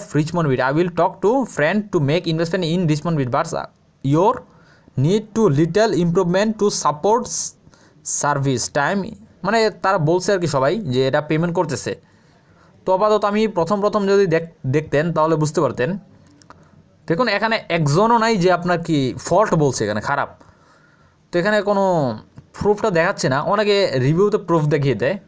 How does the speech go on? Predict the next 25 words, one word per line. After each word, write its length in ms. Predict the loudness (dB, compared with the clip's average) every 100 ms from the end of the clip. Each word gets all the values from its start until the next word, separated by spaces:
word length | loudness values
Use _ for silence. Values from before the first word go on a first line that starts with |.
| -4
তো 60 |
আমি 160 | -2 0
আরেকটা 380 | -2 -2 -2 -2
সাইট 200 | -4 -4
দেখছি, 440 | -4 -4 -6 -4
মানে 160 | -4 -2
আরেক 200 | -2 -2
পৃষ্ঠায় 280 | -4 -2 0
যাই। 200 | 0 -2 -8 -20 _ _ _ _ _ _ _ _ _ _ -20 -20 -20 -20 _ _ _ _ _ _ _ _ _ _ _
তো 80 | 0
ভিউয়ার্স 300 | 2 4 2
আপাতত 320 | 0 2 2
এখানে 360 | 4 4 2 0
কোনো 200 | 0 0
প্রুফ 240 | 0 0 2
দেখাচ্ছে 420 | 0 0 -2 -2
না, 240 | -4 -6 -14 _ _ _ _ -6
তারা 200 | -2 -2
স্ক্রিনশট 480 | -2 -2 0 0 -2
দেয়, 220 | -2 -6
স্ক্রিনশটে 800 | -8 -4 -4 0 2 2 0 -4 -14 _ _ _ -2
then 200 | -2 0
প্রুফটা 320 | -2 0 0
দিয়ে 180 | 2 2
দেয়। 200 | -2